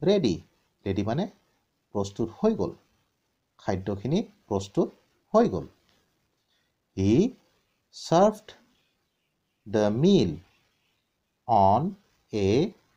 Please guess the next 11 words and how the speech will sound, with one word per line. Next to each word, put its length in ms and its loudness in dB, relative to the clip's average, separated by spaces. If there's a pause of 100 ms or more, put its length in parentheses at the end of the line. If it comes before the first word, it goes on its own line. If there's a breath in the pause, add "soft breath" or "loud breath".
(200)
beautiful 680 -2 (720)
plate। 520 2 (3000)
প্লেট, 300 -2 (480)
and 360 2 (420)
said, 260 2 (1000)
"Let's 380 2 (840)
start।" 520 -4 (840)
এতিয়া 120 -10
চোৱা, 200 -8
কি 260 -14
কৈছে? 200 -8